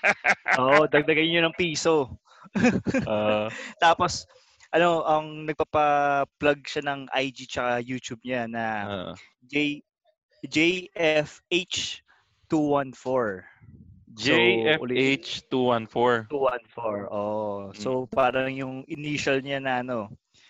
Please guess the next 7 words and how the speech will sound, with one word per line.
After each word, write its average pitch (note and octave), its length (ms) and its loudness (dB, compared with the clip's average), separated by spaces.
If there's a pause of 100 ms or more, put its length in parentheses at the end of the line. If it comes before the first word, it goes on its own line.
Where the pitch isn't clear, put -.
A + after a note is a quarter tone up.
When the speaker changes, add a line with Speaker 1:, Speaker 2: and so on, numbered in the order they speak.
(140)
Speaker 2:
John D3+ 280 2
Francis, D3 920 -4 (440)
tapos C#3 320 -2
yung - 80 -2
apelyido B2 400 -6
niya A#2+ 240 -6
na G#2+ 120 -8